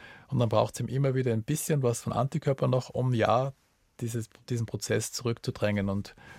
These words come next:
möglichst quasi mit mö-, möglichst wenig Therapie,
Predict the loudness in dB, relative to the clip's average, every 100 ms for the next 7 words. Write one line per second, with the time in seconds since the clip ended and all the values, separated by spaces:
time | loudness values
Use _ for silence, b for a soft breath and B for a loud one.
0 | B -4 -2 0 -2 -4 -6 0 0 0
1 | -2 -2 -2 -2 -2 -2 -4 -4 -6 -2
2 | 0 0 -2 -2 0 0 0 0 0